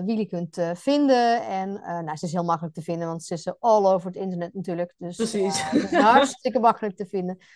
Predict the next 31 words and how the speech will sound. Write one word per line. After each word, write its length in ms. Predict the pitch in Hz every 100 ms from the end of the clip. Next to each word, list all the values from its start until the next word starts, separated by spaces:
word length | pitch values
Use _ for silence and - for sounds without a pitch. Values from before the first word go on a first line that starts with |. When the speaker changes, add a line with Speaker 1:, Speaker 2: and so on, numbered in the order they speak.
| -
Speaker 1:
Maar 120 | 196
ik 60 | 208
zal 140 | 220
het 80 | 220
Speaker 2:
Ja. 40 | 202
Speaker 1:
er 60 |
ook 40 | 202
nog 140 | 190
bij 260 | - 170 170
zetten. 460 | 160 170 165 165 - _ _
Speaker 2:
Ja. 160 | - 220 -
Speaker 1:
En, 160 | 214 202
ehm, 840 | 190 185 185 180 180 175 175 175 - _ _ _ _ _
dan 160 | - 240
wens 140 | 208 190
ik 60 |
jou 200 | 226 214
verder 200 | 196 175
nog 140 | 175 175
een 80 |
heerlijke 340 | 175 190 175 165
dag. 360 | 185 392 -
En, 280 | - 233 190
eh, 100 | 175
nou, 220 | 180 180
we, 80 | 175 -
we 180 | 214
zien 220 | 240 277 311
elkaar 460 | 339 349 330 311
weer, 380 | 294 277 262 247
eh, 280 | 240 226